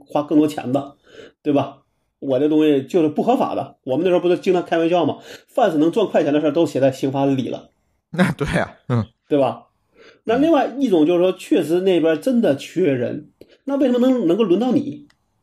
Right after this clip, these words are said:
Speaker 1: 对吧？你，
Speaker 2: 对啊。
Speaker 1: 你如果就这个普通程序员，那凭什么能轮到你？只是因为你跟那人认识吗？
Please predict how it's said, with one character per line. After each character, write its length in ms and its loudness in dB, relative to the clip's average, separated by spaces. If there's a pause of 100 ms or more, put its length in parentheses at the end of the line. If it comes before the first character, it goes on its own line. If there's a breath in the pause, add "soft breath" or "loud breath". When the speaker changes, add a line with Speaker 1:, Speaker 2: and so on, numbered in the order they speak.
(240)
Speaker 1:
对 120 -4
吧？ 140 0
你， 180 4
Speaker 2:
对 140 2
啊。 100 -6
Speaker 1:
你 60 2
如 160 2
果 120 2
就 280 2
这 80 -2
个 80 0
普 160 -2
通 100 4
程 240 -2
序 100 -6
员， 200 0
那 100 -2
凭 160 -2
什 40 -2
么 60 0
能 160 -2
轮 140 -4
到 140 -4
你？ 120 -2
只 140 -6
是 100 -8
因 120 -4
为 180 2
你 560 -2 (220 loud breath)
跟 120 0
那 80 2
人 200 0
认 220 2
识 120 -4
吗？ 180 -4